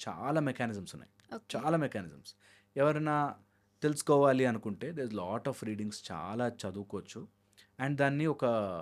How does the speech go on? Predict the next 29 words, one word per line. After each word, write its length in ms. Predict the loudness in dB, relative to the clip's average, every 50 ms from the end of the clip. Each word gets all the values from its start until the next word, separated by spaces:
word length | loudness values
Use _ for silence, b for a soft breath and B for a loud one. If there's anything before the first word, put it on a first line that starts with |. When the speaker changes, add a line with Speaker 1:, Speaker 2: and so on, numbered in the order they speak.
| -10 -12 b b b b b _ _ -10
Speaker 1:
ఆ, 200 | -10 -8 -8 -8
రీడింగ్ 420 | -2 0 2 4 4 4 4 6
లాగే, 440 | 6 6 6 6 6 4 2 2 0 _ _ -4
ఒక 140 | 0 2 4
Speaker 2:
Hmm. 100 | 4 4
Speaker 1:
ఏదో 280 | 4 4 4 4 4
పీహెచ్డీ 440 | 2 2 4 4 6 6 4 4 2
చేస్తున్నట్టుగా 760 | 2 4 2 2 2 0 -4 -4 -2 -2 0 0 2 0 0 b b b b b b _ -8
ఒక్కొక్కటి 340 | -4 -2 0 0 0 0 4
తెలుసుకోవాలి. 560 | 6 6 6 4 4 2 2 2 2 0 -4 -8 -6
ఎవరికో 340 | -2 2 2 4 4 4 2
Speaker 2:
ఓకే. 80 | 2
Speaker 1:
ప్రూవ్ 200 | 2 0 4 4
చేయడం 200 | 4 4 4 2
కాదు, 240 | -2 -6 -10 -10 -12 -16 _ _ -4
మనకి 300 | -2 -2 -2 -2 -4 -4
మనమే. 400 | -4 -4 -2 -2 -4 -4 -6 -10 b b b b b b b _ _ -8
ఈ 300 | -4 -2 0 0 -2 -2
everyday 800 | -2 -4 -4 -6 -6 -6 -2 0 2 4 4 4 4 4 2 2
గొడవలు 340 | 2 2 2 2 2 2
అంతా 240 | 2 0 0 0 -2
ట్వంటీ 440 | 0 0 0 -2 -2 -2 -2 -4 -4
త్రీ 360 | -2 -2 -2 0 0 0 0
అండ్ 160 | 0 0 -2
హాఫ్ 220 | -2 -4 -2 0 2
అవర్స్, 300 | 2 2 0 -2 -10 b b b b b _ _ -6
ఈ 100 | -4 -4
గొడవలు, 480 | 0 0 2 2 2 2 2 0 0 0
ఈ, 220 | -2 -2 -4 -6